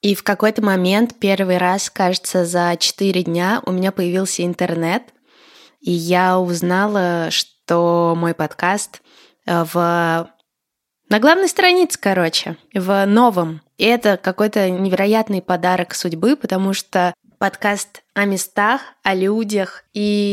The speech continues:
я нахожусь в таком заряженном энергией месте, и все совпало. Как будто все так и нужно было. В общем, я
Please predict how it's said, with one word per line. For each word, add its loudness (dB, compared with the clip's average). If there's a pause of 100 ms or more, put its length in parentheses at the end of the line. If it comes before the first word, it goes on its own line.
я -2
нахожусь -4
в -20
таком -2
заряженном -2
энергией -2
месте, -4 (680)
и 2 (180)
все 0
совпало. -2 (200)
Как -4
будто -2
все -2
так -2 (200)
и 0
нужно -2
было. -8 (720)
В 2
общем, 0
я 0